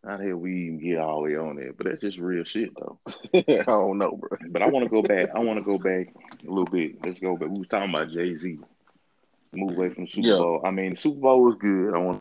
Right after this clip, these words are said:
Speaker 1: say that.
Speaker 2: Yeah.
Speaker 1: It, to me, it was entertaining, super fast, high pace.
Speaker 2: Mm-hmm.
Speaker 1: Um, I, I, I feel like if the Chiefs was down, every team they played in the playoffs, they started off as being down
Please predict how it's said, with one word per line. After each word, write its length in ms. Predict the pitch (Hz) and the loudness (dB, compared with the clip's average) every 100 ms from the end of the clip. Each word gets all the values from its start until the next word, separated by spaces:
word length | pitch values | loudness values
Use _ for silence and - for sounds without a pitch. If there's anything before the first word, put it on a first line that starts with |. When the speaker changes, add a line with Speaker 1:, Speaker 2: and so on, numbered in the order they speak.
| 92 | -6
Speaker 1:
say 220 | - 90 | -4 -4
that. 240 | 87 82 80 _ _ _ _ _ _ _ | -4 -8 -14 _ _ _ _ _ _ _
Speaker 2:
Yeah. 240 | - 104 95 | -2 4 6
Speaker 1:
It, 220 | 113 104 | 6 4
to 120 | 123 | 2
me, 240 | 113 143 143 | 4 4 4
it 40 | |
was 140 | 127 113 | 4 2
entertaining, 640 | 110 110 117 110 107 104 | 2 0 2 2 2 -2
super 300 | - 131 107 | -2 -2 -2
fast, 680 | - 101 95 92 87 - - _ - - | 2 6 6 4 0 -6 -20 _ -20 -8
high 200 | 98 95 | -6 -6
pace. 460 | - 95 95 92 - _ _ _ _ _ _ - | -2 0 0 -4 -10 _ _ _ _ _ _ -6
Speaker 2:
Mm-hmm. 520 | 87 87 90 85 85 | -2 0 -2 -4 -6
Speaker 1:
Um, 240 | 85 82 - _ _ _ _ _ _ _ _ _ - | -8 -10 -14 _ _ _ _ _ _ _ _ _ -8
I, 140 | 90 - - | -8 -8 -4
I, 240 | 90 87 - - - | 0 0 -2 -10 -6
I 100 | 90 | -6
feel 200 | - 104 | 0 0
like 200 | 98 90 | 0 -2
if 100 | 80 | -8
the 60 | 78 | -8
Chiefs 320 | - 110 92 | -2 -2 -2
was 160 | 90 80 | -8 -4
down, 600 | 98 98 98 95 90 87 _ _ _ _ _ | -2 0 -2 -2 -4 -8 _ _ _ _ _
every 240 | - 113 110 | 2 2 2
team 260 | - 110 | 0 0
they 120 | 101 98 | 2 2
played 220 | 113 101 | 2 2
in 40 | |
the 80 | 98 | 2
playoffs, 400 | 98 95 92 90 | 0 2 4 2
they 80 | 85 | 0
started 320 | - 90 85 | 0 0 2
off 200 | 87 80 80 | 0 -2 -6
as 60 | |
being 320 | 78 85 85 | -6 -4 -4
down 480 | 80 82 82 80 80 | -4 -4 -4 -6 -8